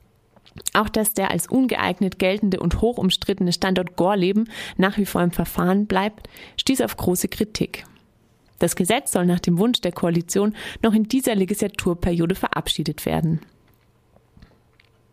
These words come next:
Wie das Nachrichtenmagazin Der Spiegel berichtet, soll dem A-F-D-Politiker und Abgeordneten im rheinland-pfälzischen Landtag die Immunität entzogen werden.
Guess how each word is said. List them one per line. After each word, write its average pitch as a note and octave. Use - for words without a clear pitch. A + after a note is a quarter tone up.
Wie G#3
das G#3
Nachrichtenmagazin G#3
Der F3
Spiegel B3
berichtet, F#3
soll G#3+
dem A3
A-F-D-Politiker A3
und F#3
Abgeordneten G#3+
im F3
rheinland-pfälzischen F3+
Landtag F#3
die G3+
Immunität G3+
entzogen E3
werden. F2+